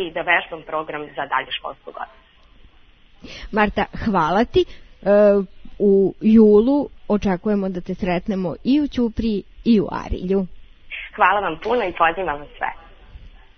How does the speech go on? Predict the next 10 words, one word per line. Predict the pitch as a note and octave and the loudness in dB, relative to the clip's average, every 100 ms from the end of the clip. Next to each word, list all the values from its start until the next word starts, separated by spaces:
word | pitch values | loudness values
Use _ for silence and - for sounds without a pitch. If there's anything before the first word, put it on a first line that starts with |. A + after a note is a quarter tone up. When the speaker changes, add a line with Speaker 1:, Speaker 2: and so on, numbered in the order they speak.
| _ - - C#4 - | _ -14 -14 -12 -6
Speaker 2:
Hvala. | E3+ B2+ F3 F4+ G4+ - - - - | -4 0 2 2 0 -6 -20 -20 -4
E, | G3+ G#3+ G3+ F#3+ G3 - - | 0 2 2 -2 -6 -10 -8
Relja, | G#3+ A3 G3 E3 D3+ | 0 4 4 2 -2
Helena, | G#3 F#3 F3+ E3+ D#3+ - | -2 0 0 -2 -8 -6
kakve | B3+ D#4+ E4+ B3 G3 | 0 0 -2 -4 -4
mogućnosti | F3 E3+ G#3 A#3+ G#3+ - F#3+ - - | -4 -4 -4 -4 -6 -6 -10 -8 -4
otvara | G3+ G3 G#3+ G#3 F#3+ E3+ - - - - - - - - | -2 -2 -2 0 0 -2 -8 -20 -20 -20 -20 -20 -20 -2
leto | G#3 G#3 G#3 G#3 - F3+ - - | 2 4 4 4 2 -4 -6 -4
u | G#3 G3+ - - | -2 -2 -4 -16
Subotici, | - - F#3+ F3+ G#3 - G3 - F#3+ | -20 -6 -4 0 0 0 -8 -6 -8